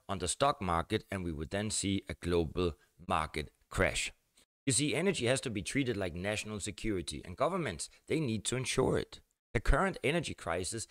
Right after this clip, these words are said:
is particularly bad in Europe. Prices for natural gas, coal, and electricity have exploded, leading to protests over household power bills in Spain, just like it did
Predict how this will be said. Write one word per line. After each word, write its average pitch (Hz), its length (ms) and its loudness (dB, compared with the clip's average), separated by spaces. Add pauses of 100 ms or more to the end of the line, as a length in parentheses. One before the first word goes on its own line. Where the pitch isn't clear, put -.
(160)
is 110 180 -4
particularly 123 720 2
bad 87 380 -2
in 90 180 -4
Europe. 71 420 -4 (400)
Prices 160 280 2
for 107 100 -2
natural 123 340 2
gas, 113 280 2
coal, 107 580 4 (300)
and 120 140 0
electricity 101 680 0
have 90 180 -2
exploded, 80 580 -4 (260)
leading 170 260 4
to 120 100 0
protests - 720 0
over 90 200 4
household 104 560 2
power 139 380 4
bills 90 420 4 (260)
in 104 180 0
Spain, 110 680 0 (220)
just 143 220 2
like 123 200 2
it 90 120 -2
did 143 180 4